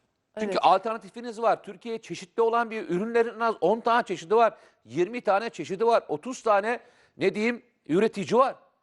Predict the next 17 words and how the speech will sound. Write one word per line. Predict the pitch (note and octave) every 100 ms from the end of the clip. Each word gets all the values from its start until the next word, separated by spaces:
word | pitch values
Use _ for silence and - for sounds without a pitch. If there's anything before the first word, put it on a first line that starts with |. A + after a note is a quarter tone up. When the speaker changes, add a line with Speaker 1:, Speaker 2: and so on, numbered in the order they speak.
| _ _ _
Speaker 1:
Seçin | _ - A#3 - F4
arasından. | C#4 B3+ - F#3 F3 - _ _ - - -
Seçin. | - - B3 - A#3 E4+ _ _ _ _ _ -
Eğer | A3 A#3 A3
size | A3 F#3
uygun | G3+ G3+ G3
gelmiyorsa | F#3+ G#3 G3 D3 B2+ F3+ A3+ _ _ _ _
vazgeçin. | G2 F3+ D4+ - D#4+ - B2+ _ _ _ _ _ _
Bir | A#3
hafta | C4+ A#3+ - F3+
almazsınız, | D#3+ D#3 C#3+ G#3 G#3+
iki | -
hafta | B3 A3+ -
almazsınız, | F#3 E3+ E3+ A3+ -
üç | C4+
hafta | D4 - G#3
almazsınız, | F#3+ F#3 F3+ A3+ C#4